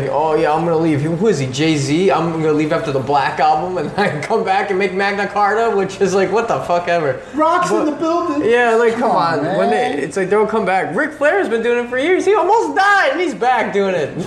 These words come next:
Speaker 1: <laughs> Like that guy.
Speaker 2: But that's Ric, bro.
Speaker 1: Right.
Speaker 2: Bro,
Speaker 1: But
Speaker 2: bro.
Speaker 1: John Cena
Speaker 2: Ric
Speaker 1: could
Speaker 2: Flair,
Speaker 1: be that.
Speaker 2: Ric Flair.
Speaker 1: I feel
Speaker 2: Ric,
Speaker 1: like he could.
Speaker 2: Ric Flair can still power left or he could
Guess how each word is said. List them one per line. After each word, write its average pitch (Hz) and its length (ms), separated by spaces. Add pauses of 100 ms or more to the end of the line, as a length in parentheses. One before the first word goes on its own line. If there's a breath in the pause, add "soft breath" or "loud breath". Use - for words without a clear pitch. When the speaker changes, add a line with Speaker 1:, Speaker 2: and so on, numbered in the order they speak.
Speaker 1:
<laughs> - 360 (120)
Like 285 140
that 269 180
guy. 269 460
Speaker 2:
But 294 160
that's 370 340
Ric, 311 220 (240)
bro. 208 300
Speaker 1:
Right. 240 400
Speaker 2:
Bro, 208 360
Speaker 1:
But 226 120
Speaker 2:
bro. - 320
Speaker 1:
John 240 280
Cena 185 220
Speaker 2:
Ric 269 160
Speaker 1:
could 285 80
Speaker 2:
Flair, 254 200
Speaker 1:
be - 40
that. 147 460
Speaker 2:
Ric 185 340
Flair. 160 380
Speaker 1:
I 165 80
feel 165 200
Speaker 2:
Ric, 143 120
Speaker 1:
like - 20
he 123 60
could. 143 240
Speaker 2:
Ric 196 240
Flair 180 380
can 175 140
still 160 320
power 143 360
left 135 440
or 139 160
he 131 120
could 131 120